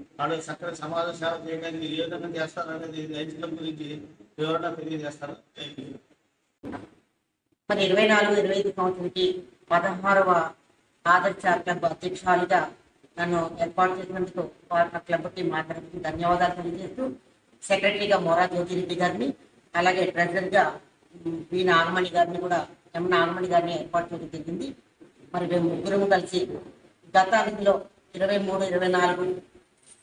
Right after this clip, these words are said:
Speaker 2: సంవత్సరంలో మోటుపల్లి శ్రీనివాసరావు గారు, వాళ్ళ టీము, అంతకుముందు కూడా పదిహేను సంవత్సరాల క్రితం ఇప్పటికీ ఆదర్శ క్లబ్ వారు ఏ ఏ కార్యక్రమాలను చేసి, ఉమ్, డిస్ట్రిక్ట్లోనూ ఇంటర్నేషనల్లోనూ కూడా మంచి పేరు ప్రఖ్యాతులు చేసి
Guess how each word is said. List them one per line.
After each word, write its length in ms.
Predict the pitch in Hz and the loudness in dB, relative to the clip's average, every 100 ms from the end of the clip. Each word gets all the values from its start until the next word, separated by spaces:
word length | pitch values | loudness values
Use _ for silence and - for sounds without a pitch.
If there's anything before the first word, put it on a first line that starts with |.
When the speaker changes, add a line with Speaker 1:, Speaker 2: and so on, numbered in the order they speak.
| _ _ _ _ _ - 180 | _ _ _ _ _ -4 -4
Speaker 2:
సంవత్సరంలో 760 | 185 185 190 190 185 185 180 - - 185 - - | 2 4 4 4 4 4 4 -4 -10 -12 -10 -2
మోటుపల్లి 400 | 190 190 196 185 | -2 2 2 2
శ్రీనివాసరావు 580 | 180 180 185 185 170 170 | 0 4 4 4 4 4
గారు, 300 | 170 175 - - | 2 2 -4 2
వాళ్ళ 260 | 170 170 170 | 4 4 0
టీము, 460 | 180 185 180 180 - - - _ 180 | -2 2 0 0 -8 -18 -20 _ 2
అంతకుముందు 480 | 202 247 233 220 214 | 2 4 2 0 2
కూడా 220 | 208 202 | 4 2
పదిహేను 340 | 190 196 208 | 0 -2 -2
సంవత్సరాల 420 | 196 185 196 190 | -2 -2 2 0
క్రితం 240 | 185 185 180 | 0 -6 -6
ఇప్పటికీ 480 | 170 180 - 170 - _ _ _ 175 | -4 -8 -8 -10 -12 _ _ _ 4
ఆదర్శ 420 | 202 214 220 202 | 4 4 0 -4
క్లబ్ 260 | 208 185 | -4 -4
వారు 580 | 180 180 170 - _ - | 2 4 4 0 _ -10
ఏ 60 | 196 | -4
ఏ 140 | 214 | 0
కార్యక్రమాలను 800 | 208 190 190 190 190 180 185 180 | 2 2 2 2 2 2 0 0
చేసి, 300 | 180 180 180 - - - _ 185 | -4 -6 -8 -12 -16 -16 _ -6
ఉమ్, 760 | 180 175 175 170 165 170 175 | -4 -2 0 2 2 0 -6
డిస్ట్రిక్ట్లోనూ 760 | 175 196 233 - 220 208 214 208 | -6 -4 -6 0 2 2 0 0
ఇంటర్నేషనల్లోనూ 800 | 185 202 202 202 202 196 190 185 | 0 2 2 0 0 -2 -2 0
కూడా 320 | 185 175 - _ _ _ _ 185 | 4 4 2 _ _ _ _ -4
మంచి 320 | 196 233 233 | -2 -2 0
పేరు 240 | 190 190 | 0 0
ప్రఖ్యాతులు 420 | 196 - 196 196 | -2 2 2 2
చేసి 380 | 185 180 180 170 | -4 -4 -4 -8